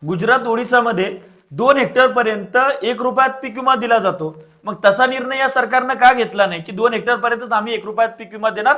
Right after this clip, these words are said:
इतरांनी त्या ठिकाणी आपापला भरावा, असा तरी निर्णय करायचा ना किमान. फक्त आर्थिक शिस्त लावायची, लाडक्या बहिणी जगवायच्या, त्यांचे मतं घ्यायचे, त्यांचे पंधराशेचे एकवीसशे करायचे, परत दोन हजार एकोणतीसची निवडणूक लढवायचे आणि शेतकरी गोळ्या घालून का तुम्ही मारून टाकत नाही?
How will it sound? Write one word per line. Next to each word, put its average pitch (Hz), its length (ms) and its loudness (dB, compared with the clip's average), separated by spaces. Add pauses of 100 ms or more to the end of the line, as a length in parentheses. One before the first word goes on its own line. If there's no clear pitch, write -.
(320)
इतरांनी 269 440 0
त्या 277 120 4
ठिकाणी 277 300 0
आपापला 277 380 4
भरावा, 220 340 4 (120)
असा 156 300 0
तरी 285 120 2
निर्णय 285 280 0
करायचा 254 360 2
ना 269 100 -2
किमान. 262 320 -2 (520)
फक्त 180 260 2
आर्थिक 226 400 6
शिस्त 262 300 -2
लावायची, 214 560 6
लाडक्या 208 320 6
बहिणी 247 220 2
जगवायच्या, 208 640 2 (340)
त्यांचे 226 260 2
मतं 233 380 4
घ्यायचे, 233 360 2
त्यांचे 233 320 -2
पंधराशेचे 233 560 0
एकवीसशे 240 420 -2
करायचे, 196 440 2
परत 240 220 0
दोन 233 180 4
हजार 233 140 4
एकोणतीसची 226 420 -2
निवडणूक 247 380 2
लढवायचे 214 460 4 (320)
आणि 247 140 2
शेतकरी 262 420 -4
गोळ्या 247 260 6
घालून 269 240 2
का 294 120 4
तुम्ही 294 200 -4
मारून 262 300 2
टाकत 226 340 2
नाही? 185 200 -4